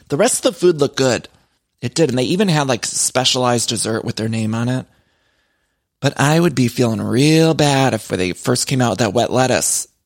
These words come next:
and I was sitting down at a dinner party. I'd think, "What's to come?" If this is the starter, then I wouldn't be too optimistic about the rest of the food. Uh, but Rinna was excited. She said, "Mm, this looks delicious. Mm, wet lettuce.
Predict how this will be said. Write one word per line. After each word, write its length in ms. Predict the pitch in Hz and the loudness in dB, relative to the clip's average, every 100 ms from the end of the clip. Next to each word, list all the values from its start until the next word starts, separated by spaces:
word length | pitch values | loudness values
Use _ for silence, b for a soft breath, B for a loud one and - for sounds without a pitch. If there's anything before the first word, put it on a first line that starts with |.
| - | -6
and 160 | 117 | -2
I 80 | 113 | 0
was 120 | 113 | 0
sitting 260 | - 131 120 | 0 -2 0
down 200 | 120 120 | 0 0
at 100 | 110 | -2
a 40 | |
dinner 260 | - 123 170 | -4 -2 -2
party. 260 | - 101 | -4 -6
I'd 120 | 92 - | -8 -6
think, 200 | 107 - | -8 -4
"What's 340 | 123 - - | -4 -4 -4
to 60 | 143 | -4
come?" 360 | 139 175 139 - B B B | -2 -2 -4 -8 B B B
If 160 | 135 | -4
this 220 | - 175 151 | 0 0 0
is 140 | 117 | -2
the 80 | 120 | -2
starter, 720 | - 127 151 233 147 104 - _ _ _ _ _ _ _ | -2 2 2 2 2 -2 -6 _ _ _ _ _ _ _
then 160 | 127 | 0
I 160 | 120 147 | 2 2
wouldn't 220 | 160 160 | 2 2
be 100 | 156 | 0
too 180 | 139 180 | 0 2
optimistic 520 | 143 - 135 170 135 | 2 0 -2 0 0
about 160 | 127 120 | 0 0
the 60 | |
rest 240 | 123 127 - | 0 0 -2
of 80 | 117 | -4
the 60 | |
food. 360 | - 226 151 - _ _ _ _ _ _ _ _ _ | 0 0 -2 -8 _ _ _ _ _ _ _ _ _
Uh, 220 | 120 123 | -2 -2
but 220 | 117 131 | 0 -2
Rinna 320 | - 139 185 208 | 0 0 0 0
was 160 | 165 | 0
excited. 480 | 160 - 160 185 175 | -2 0 0 0 -2
She 60 | - | -4
said, 200 | - - | -4 -4
"Mm, 300 | 135 165 165 | -2 -2 -2
this 220 | 156 - | -2 -4
looks 220 | 156 - | -4 -2
delicious. 680 | 160 165 185 - 101 113 - - | 0 0 2 0 0 -2 -4 -6
Mm, 840 | 139 190 202 190 160 143 117 117 - | -6 -2 0 0 0 -2 -6 -10 -8
wet 280 | - 185 - | -2 -2 2
lettuce. 600 | 175 196 180 110 - - | 2 4 2 0 -2 -6